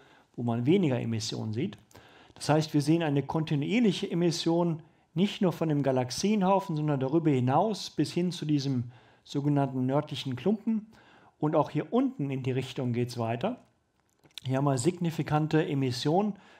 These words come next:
über diesen, den nennen wir einen kleinen südlichen Klumpen, bis zu diesem anderen Galaxienhaufen, der, der sehr bekannt ist,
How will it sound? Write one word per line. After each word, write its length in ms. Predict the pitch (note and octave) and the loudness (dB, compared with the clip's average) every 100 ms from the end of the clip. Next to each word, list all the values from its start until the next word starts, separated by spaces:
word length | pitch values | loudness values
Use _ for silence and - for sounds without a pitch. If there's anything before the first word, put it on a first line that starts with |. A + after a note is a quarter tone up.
| _ - | _ -8
über 120 | C3 | -6
diesen, 460 | A#2+ A#2 A#2+ A2+ A2 - | -4 -4 -4 -4 -8 -12
den 180 | A#2 A2+ | -10 -6
nennen 180 | A#2 A2+ | -6 -6
wir 80 | |
einen 180 | A2 B2 | -8 -12
kleinen 420 | - C3 B2+ C3 | -6 0 0 0
südlichen 560 | B2 F#3+ - F#3+ F3+ D#3+ | 0 0 0 -2 0 -2
Klumpen, 540 | - G3+ G3 G3 F3 - - - - _ | 2 2 2 0 -2 -4 -20 -20 -20 _
bis 260 | G#3 G#3 | 2 2
zu 100 | - | 0
diesem 240 | E3+ D3+ D#3 | 0 0 2
anderen 420 | E3 A3+ F#3+ D#3 | 4 4 4 4
Galaxienhaufen, 1040 | D3+ D3 C#3 - A3 A#3 D#3 E3+ F3 E3 | 4 2 0 -2 2 4 4 4 2 -2
der, 300 | C3+ B2 B2 | 0 0 0
der 300 | B2 B2 A#2+ | -4 -4 -4
sehr 160 | A#2+ C3 | -2 -2
bekannt 420 | A#2+ B2+ F#3+ G3+ | -2 2 0 2
ist, 400 | F3+ E3+ - | 0 0 -10